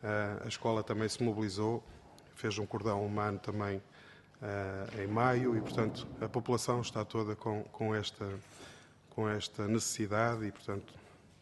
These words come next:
a escola, a, a, a freguesia precisa da escola. Eh, se um dia pensarem em, em <laughs> fechar aquela escola, não o façam, porque realmente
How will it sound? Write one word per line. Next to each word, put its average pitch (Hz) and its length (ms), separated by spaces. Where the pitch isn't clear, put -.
a - 40
escola, 131 420
a, 113 840
a, - 20
a 101 40
freguesia 117 440
precisa 117 380
da 98 100
escola. 85 340
Eh, 98 340
se - 260
um 107 180
dia 107 140
pensarem 107 580
em, 107 520
em 95 60
<laughs> 110 80
fechar 110 240
aquela 110 240
escola, 113 360
não 113 260
o - 20
façam, 113 380
porque - 240
realmente 101 400